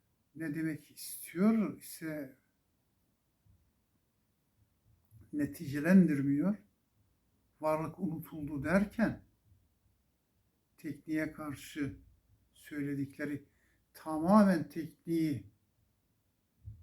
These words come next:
karşısına alıyor.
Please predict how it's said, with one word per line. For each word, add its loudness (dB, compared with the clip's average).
karşısına -8
alıyor. -8